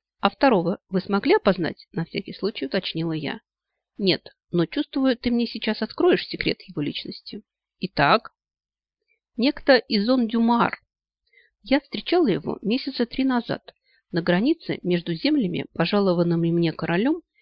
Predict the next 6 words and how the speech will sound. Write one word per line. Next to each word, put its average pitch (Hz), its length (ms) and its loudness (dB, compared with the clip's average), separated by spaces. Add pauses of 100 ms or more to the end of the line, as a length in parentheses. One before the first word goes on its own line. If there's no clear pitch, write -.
(120)
и 175 60 -4
семейным 247 640 0
имением 208 580 0
Арвиши. - 580 -4 (640)
Он 330 180 4
представился 262 760 -2